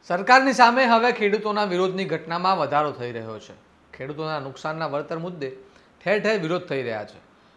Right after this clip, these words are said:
અલગ અલગ માંગ સાથે થતા વિરોધોમાં રાજુલા તાલુકામાં બોતેર ગામના લોકો સરપંચ સહિત વિરોધ નોંધાવી રહ્યા છે. તેમનું કહેવું છે કે ડિજિટલ સર્વેથી ખેડૂતોને નુકસાન થશે.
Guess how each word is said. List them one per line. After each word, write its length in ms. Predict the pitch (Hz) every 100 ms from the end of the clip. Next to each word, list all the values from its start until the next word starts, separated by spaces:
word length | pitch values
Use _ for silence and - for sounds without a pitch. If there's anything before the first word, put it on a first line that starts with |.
| _ 160
અલગ 240 | 208 277
અલગ 220 | 277 294
માંગ 280 | 226 185 240
સાથે 220 | 226 214
થતા 280 | 185 190 214
વિરોધોમાં 600 | 175 170 190 160 127 - - _ -
રાજુલા 300 | 127 143 185
તાલુકામાં 520 | 180 170 185 185 185
બોતેર 380 | 175 131 - 196
ગામના 280 | 170 165 175
લોકો 300 | 160 156 196
સરપંચ 420 | 196 151 - 190
સહિત 360 | - 151 190 180
વિરોધ 240 | 143 170
નોંધાવી 380 | 139 123 117 117
રહ્યા 220 | 107 104
છે. 140 | - - _ _ _ _ _
તેમનું 260 | 185 208 247
કહેવું 340 | 214 208 269
છે 200 | - 262
કે 120 | 269
ડિજિટલ 380 | 240 190 202 240
સર્વેથી 440 | 214 208 220 240 247
ખેડૂતોને 500 | 202 185 196 202 208
નુકસાન 420 | 147 - 165 139
થશે. 240 | 117 -